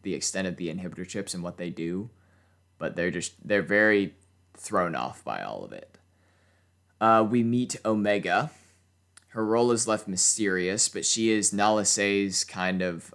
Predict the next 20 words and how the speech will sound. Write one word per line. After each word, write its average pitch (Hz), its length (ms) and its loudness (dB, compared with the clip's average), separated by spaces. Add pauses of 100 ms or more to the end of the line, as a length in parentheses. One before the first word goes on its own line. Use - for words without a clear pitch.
uh, 73 360 -2 (440)
medical 98 380 0
assistant. - 680 -4 (880)
And 95 200 -2
she 113 200 2
knows 107 340 6
all 95 160 4
the 95 120 -2
Bad 90 280 2
Batch - 560 -2
members, 95 640 -4
which - 280 -10
they 82 140 -4
are 78 120 -4
kind 78 340 -8
of 80 320 -10 (220)
thrown 82 400 -4
by 80 260 -2
as 90 160 -8
well. 90 400 -6